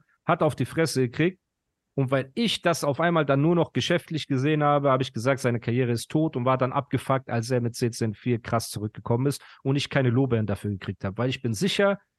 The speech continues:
viele in der Zeit, vielleicht auch aus dem Bushido-Umfeld, haben dann einem Azad geschrieben, ey, weißt du, so mäßig, äh, du hast nie an Animus geglaubt, Bushido hat an ihn geglaubt, jetzt ist er auf Platz eins, jetzt ist Ronan Gold, jetzt ist dies, jetzt ist das.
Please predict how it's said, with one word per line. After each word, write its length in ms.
viele 520
in 120
der 200
Zeit, 280
vielleicht 260
auch 120
aus 160
dem 120
Bushido-Umfeld, 800
haben 240
dann 160
einem 200
Azad 340
geschrieben, 420
ey, 400
weißt 220
du, 40
so 120
mäßig, 580
äh, 260
du 160
hast 180
nie 140
an 80
Animus 420
geglaubt, 540
Bushido 520
hat 140
an 100
ihn 120
geglaubt, 280
jetzt 160
ist 80
er 80
auf 140
Platz 240
eins, 260
jetzt 200
ist 120
Ronan 320
Gold, 340
jetzt 200
ist 140
dies, 200
jetzt 160
ist 180
das. 300